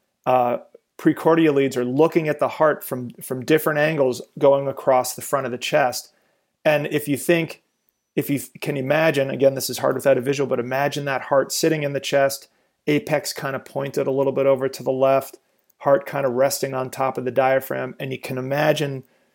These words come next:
where the coronary, well, if you've looked at a Netter recently, looking at the, how the coronary arteries kind of wrap around the heart in different locations, you could kind of imagine if you had ischemia in one of those blood vessels, for example, the left anterior descending,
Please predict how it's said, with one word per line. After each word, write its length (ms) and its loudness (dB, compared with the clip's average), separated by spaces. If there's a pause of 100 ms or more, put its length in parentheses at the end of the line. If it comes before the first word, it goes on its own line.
(160)
where 240 6
the 80 2
coronary, 560 2
well, 180 0
if 120 -8
you've 320 -4
looked 160 -2
at 100 0
a 40 -4
Netter 300 -2
recently, 560 -4 (280)
looking 340 4
at 120 4
the, 220 4
how 180 2
the 100 -2
coronary 500 2
arteries 340 2
kind 200 -8
of 80 -4
wrap 280 2
around 320 0
the 100 -2
heart 200 0
in 80 -4
different 420 -6
locations, 760 -2 (440)
you 120 0
could 180 0
kind 220 2
of 100 2
imagine 640 0 (680)
if 160 2
you 80 4
had 200 2
ischemia 640 0
in 120 -6
one 160 2
of 100 -2
those 240 2
blood 280 4
vessels, 340 -2
for 240 0
example, 460 -4
the 80 -2
left 340 0
anterior 540 0
descending, 580 -2